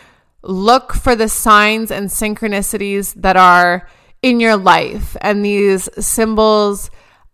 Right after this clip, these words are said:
um, that do happen to us in our daily life,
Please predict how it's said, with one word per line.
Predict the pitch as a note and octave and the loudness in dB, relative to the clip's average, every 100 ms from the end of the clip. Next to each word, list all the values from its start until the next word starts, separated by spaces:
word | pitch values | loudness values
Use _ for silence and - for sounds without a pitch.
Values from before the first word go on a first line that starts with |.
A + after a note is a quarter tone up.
| - | 0
um, | G3 F#3+ F#3 F3 E3+ E3 - _ _ - | 2 4 0 -4 -10 -16 -20 _ _ 0
that | G#3 G3+ - | 0 -2 -6
do | A#3+ A#3+ | -2 -2
happen | A3+ A3+ A3 A3 G#3+ | 0 4 4 2 -4
to | - G3 | -4 -4
us | G3+ - | -4 -8
in | A3 G#3 | -6 -4
our | G3+ | -2
daily | F#3 G3 F#3+ F#3+ | -4 -4 -4 -4
life, | F3+ F3 E3 F#3 - | 0 0 0 -4 -6